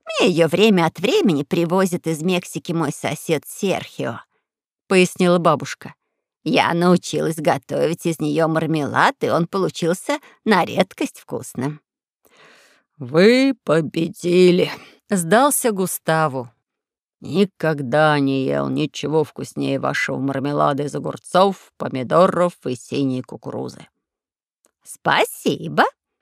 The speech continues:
просияла мармеладная бабушка. «Можно нам тоже попробовать?» робко спросила полная женщина. «Буду вам очень благодарна». «Я тоже хочу попробовать», подхватил бородатый мужчина в шляпе.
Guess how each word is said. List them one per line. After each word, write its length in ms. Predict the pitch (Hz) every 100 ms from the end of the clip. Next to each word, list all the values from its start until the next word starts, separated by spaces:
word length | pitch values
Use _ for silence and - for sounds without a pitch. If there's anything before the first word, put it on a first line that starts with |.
| _
просияла 640 | - 269 - 240 226 339 269
мармеладная 720 | 190 185 180 156 180 202 185
бабушка. 560 | 160 107 - - - _ _ _ _ _ _ _ _
«Можно 460 | - 156 208 - 175
нам 240 | 165 240
тоже 500 | 165 - 180 180 -
попробовать?» 1120 | 160 160 165 - 180 156 104 185 185 - - _ _
робко 340 | - 233 226 214
спросила 520 | - 214 214 220 226
полная 400 | 202 196 202 214
женщина. 500 | 180 139 - 131 123 _ _ _ -
«Буду 320 | 180 156 170
вам 260 | 156 170
очень 360 | 190 - 269 262
благодарна». 960 | 180 170 147 160 - 147 120 - 143 143 _ _ _ _ _ _ _ _
«Я 320 | 135 160 220
тоже 300 | 240 202 233
хочу 260 | - - 220
попробовать», 680 | - 175 127 120 120 - - _ _
подхватил 480 | 208 - 208 - 196
бородатый 480 | 170 190 180 180 180
мужчина 400 | 196 - 160 160
в 40 |
шляпе. 380 | - 165 120 135